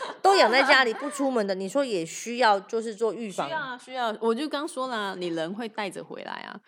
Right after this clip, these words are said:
Speaker 2: 嗯。
Speaker 1: 搞不好你今天去哪个地方走过或是干嘛，偏偏那个地方就刚好藏蜱虱跳蚤，所以他们可能会附着在你的衣物上面。
Speaker 2: 嗯，
Speaker 1: 嗯。
Speaker 2: 那所以你刚刚说有分两种，体外的跟体内的。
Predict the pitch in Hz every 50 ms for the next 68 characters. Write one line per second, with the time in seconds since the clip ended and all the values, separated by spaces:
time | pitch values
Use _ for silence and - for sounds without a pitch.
0 | _ 196 208 196 180 202 202 214 294 285 240 220 190 165 165 - 214 220 226 240
1 | - 262 233 208 180 - - - 156 156 185 190 190 175 180 185 - 180 160 -
2 | - - 185 170 180 185 180 180 170 - 175 - - - - - 202 196 196 214
3 | 202 202 196 170 160 156 170 175 165 165 170 170 165 - 160 170 165 - - -
4 | - - - 180 202 - _ _ _ _ _ _ 202 196 196 - 190 180 - 190
5 | 160 - - - - - - - _ _ _ _ _ _ - - 240 233 233 240
6 | 214 196 196 214 170 151 170 175 214 202 190 175 185 - 214 202 175 170 151 160
7 | 175 160 147 135 135 85 151 151 156 151 156 - - 147 - - 147 147 - -
8 | - _ _ _ - 208 214 196 190 - 180 165 160 160 - _ 330 330 277 -
9 | - _ _ - - 320 320 285 240 202 190 208 202 202 240 269 277 294 277 294
10 | 269 262 240 196 170 147 143 - 233 240 240 247 226 185 165 196 208 202 170 156
11 | 170 - - 185 165 180 220 240 233 214 175 180 170 - 180 190 202 - 190 131
12 | 123 156 160 147 127 98 90